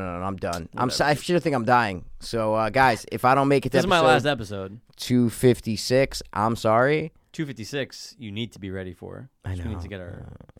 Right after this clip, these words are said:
Speaker 2: shit on.
Speaker 1: That's why I gotta just chill with the dicks for at least three days.
Speaker 2: Dude, if you're gonna,
Speaker 1: Right?
Speaker 2: only micros.
Speaker 1: No.
Speaker 2: Only micros.
Speaker 1: No, bro.
Speaker 2: They talked about it on the last J R E. Guess what the
Speaker 1: No way.
Speaker 2: percentage? Yeah, they brought up micro dicks with, uh, one of the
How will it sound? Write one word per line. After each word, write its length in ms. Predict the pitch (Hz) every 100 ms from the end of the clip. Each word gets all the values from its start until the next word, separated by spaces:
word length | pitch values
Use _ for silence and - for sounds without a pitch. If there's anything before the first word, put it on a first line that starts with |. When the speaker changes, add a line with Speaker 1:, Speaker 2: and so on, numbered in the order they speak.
| -
Speaker 2:
shit 200 | - 107
on. 100 | 87
Speaker 1:
That's 160 | 107 117
why 80 | 104
I 100 | 101
gotta 160 | 107
just 240 | 92 92 -
chill 220 | - 92
with 100 | 90
the 80 | 90
dicks 260 | 87 85
for 160 | - 85
at 80 | 82
least 300 | 87 - - _ _ _
three 260 | 90 92 95
days. 280 | 98 123 131
Speaker 2:
Dude, 160 | 117
if 140 | 104 131
you're 80 |
gonna, 220 | 123 147 80
Speaker 1:
Right? 200 | 101 135
Speaker 2:
only 160 | 147 147
micros. 680 | 135 120 120 104 104 - _ _ _ _ _ -
Speaker 1:
No. 500 | 123 110 139 139 143
Speaker 2:
Only 140 | 123 123
micros. 480 | 123 117 113 98
Speaker 1:
No, 520 | 98 104 120 131 117 92
bro. 540 | 90 82 85 92 104
Speaker 2:
They 100 | 123
talked 320 | 120 131 135 117
about 180 | 120
it 40 | 110
on 60 |
the 60 | 110
last 220 | 113 104
J 100 | 120
R 120 | 117 113
E. 140 | 113
Guess 260 | 98 123 135
what 100 | 120
the 100 | 131
Speaker 1:
No 180 | 123 156
way. 280 | 233 302 135
Speaker 2:
percentage? 140 | 87 - _
Yeah, 280 | 131 123 113
they 60 | 110
brought 160 | 127
up 60 | 110
micro 220 | 107 107
dicks 260 | 101 101 _ _ _ _ _
with, 280 | 139 110 -
uh, 260 | 117 110 107
one 140 | 117
of 60 | 110
the 200 | 107